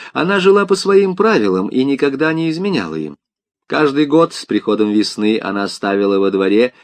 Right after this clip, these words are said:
и окуривала можжевельником нашу кочевую юрту, которую отец сладил еще в молодости.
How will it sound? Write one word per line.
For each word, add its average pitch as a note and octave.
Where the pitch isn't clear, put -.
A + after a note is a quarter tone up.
и G2
окуривала G2
можжевельником G2
нашу G2
кочевую F2+
юрту, D#3+
которую D3+
отец D3+
сладил D3
еще C#3+
в C3
молодости. C3+